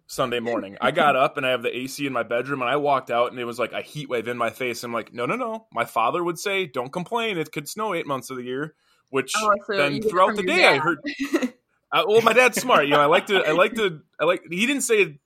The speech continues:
Speaker 1: today, but it was, I was remembering maybe the thirty other times he told me that in my previous, you know,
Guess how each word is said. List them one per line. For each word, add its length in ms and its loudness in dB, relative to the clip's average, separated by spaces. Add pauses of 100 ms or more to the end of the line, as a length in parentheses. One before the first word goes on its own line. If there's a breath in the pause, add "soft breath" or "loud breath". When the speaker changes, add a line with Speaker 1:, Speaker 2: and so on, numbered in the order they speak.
(120)
Speaker 1:
today, 380 2
but 120 -2
it 60 4
was, 240 -4
I 120 2
was 200 -2
remembering 380 0
maybe 180 -4
the 100 -2
thirty 300 -2
other 140 -2
times 240 -6
he 80 -14
told 180 -6
me 60 -2
that 220 0 (300)
in 160 -6
my 120 0
previous, 600 -8
you 60 -12
know, 220 -10